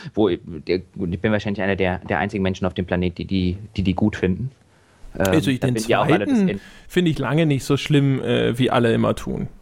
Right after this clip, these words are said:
Speaker 1: Also ich, ich, gerade den dritten finde ich super, aber ich meine, der, beim dritten geht's halt extrem viel um poststrukturalistische Systemkritik. Ich glaub, da muss man halt ein bisschen, ähm, da, da sind halt einfach die Pferde mit ihnen durchgegangen. Das ist halt thematisch überhaupt nichts für einen Hollywood-Action-Film.
Speaker 2: Weiß ich nicht, also auch der dritte Mann,
Speaker 1: Das mit dem
Speaker 2: finde,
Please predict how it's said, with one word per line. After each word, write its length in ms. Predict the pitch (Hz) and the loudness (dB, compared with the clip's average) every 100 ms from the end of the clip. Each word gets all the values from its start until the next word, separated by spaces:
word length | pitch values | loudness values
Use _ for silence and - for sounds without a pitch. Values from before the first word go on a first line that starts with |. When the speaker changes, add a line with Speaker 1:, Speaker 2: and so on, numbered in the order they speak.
| - - - - | -20 -20 -8 -2
Speaker 1:
Also 160 | 117 | -2
ich, 120 | 95 - | -2 -2
ich, 160 | 117 | -2
gerade 240 | - 104 104 | 0 -2 -2
den 140 | 95 | -8
dritten 260 | - 196 131 | -4 -4 -2
finde 220 | 101 98 | -2 -2
ich 80 | 92 | -2
super, 220 | 104 101 | -2 0
aber 120 | 98 | 0
ich 60 | 95 | 0
meine, 160 | 104 101 | 0 0
der, 140 | 101 - - | -2 -2 -2
beim 340 | 101 95 92 | 0 0 -2
dritten 280 | - 90 107 | -2 0 0
geht's 200 | 104 - | 0 0
halt 140 | 98 | -2
extrem 340 | 87 - - 104 | -2 -2 -2 -2
viel 200 | 104 101 | 0 -2
um 80 | |
poststrukturalistische 920 | 98 107 - 104 - 95 98 101 95 92 | 0 -4 -4 -6 -2 -2 -2 -4 -6 -2
Systemkritik. 800 | 92 - 120 135 98 92 120 - - 254 | -4 -2 -2 -2 -2 -2 -2 -4 -8 -6
Ich 100 | 123 | -4
glaub, 160 | - 98 | -2 0
da 100 | 156 | 0
muss 180 | 120 117 | 0 0
man 140 | 101 | 0
halt 140 | 101 104 | -2 -2
ein 40 | |
bisschen, 480 | 107 101 107 101 104 - - - | -4 -2 -2 -2 -4 -10 -20 -4
ähm, 320 | 98 95 98 | 0 0 0
da, 100 | - | -2
da 240 | 110 104 107 | -2 0 0
sind 220 | 110 123 | 0 0
halt 100 | 117 | 0
einfach 160 | 101 101 | -2 -6
die 80 | |
Pferde 240 | 87 117 143 | -4 -2 0
mit 140 | 92 | 0
ihnen 100 | 90 | 0
durchgegangen. 440 | 90 90 95 90 90 | 0 -2 -2 -2 -2
Das 120 | 90 | -2
ist 120 | 110 | -2
halt 140 | 95 90 | -4 -2
thematisch 400 | 90 92 101 87 | 0 -2 -4 -8
überhaupt 340 | 92 113 - | -4 -4 0
nichts 260 | 110 107 - | 0 -2 -4
für 100 | 104 | 0
einen 120 | 113 | 2
Hollywood-Action-Film. 840 | 113 107 92 120 - 107 - 85 87 - _ - | 2 0 0 -2 -2 -8 -4 -4 -6 -14 _ -12
Speaker 2:
Weiß 140 | - 143 | -4 0
ich 100 | 160 | 0
nicht, 160 | 104 | 0
also 220 | 98 165 | 2 2
auch 160 | 139 165 | 2 0
der 140 | 139 | -2
dritte 260 | 127 147 269 | -2 -2 0
Mann, 140 | 135 | 2
Speaker 1:
Das 80 | 135 | 2
mit 120 | 147 | 2
dem 100 | 139 | 2
Speaker 2:
finde, 60 | 135 | 0